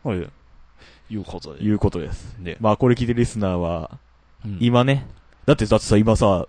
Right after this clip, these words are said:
Speaker 2: 女子プロ野球みたいなのあるでしょ。
Speaker 1: ありますね。
Speaker 2: いや、それ乗らな。
Speaker 1: 乗らな。
Speaker 2: 流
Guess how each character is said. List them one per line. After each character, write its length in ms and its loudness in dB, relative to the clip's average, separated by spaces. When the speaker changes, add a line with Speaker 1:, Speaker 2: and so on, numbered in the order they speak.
Speaker 2:
女 120 2
子 200 2
プ 140 2
ロ 100 8
野 80 8
球 160 0
み 40 -2
た 60 0
い 60 2
な 20 -2
の 60 0
あ 40 2
る 60 2
で 80 -2
し 40 -12
ょ。 40 -12
Speaker 1:
あ 100 0
り 80 -6
ま 140 -8
す 120 -10
ね。 140 -8
Speaker 2:
い 140 -6
や、 80 0
そ 120 4
れ 140 6
乗 140 6
ら 140 10
な。 220 2
Speaker 1:
乗 120 2
ら 100 4
な。 160 -6
Speaker 2:
流 200 6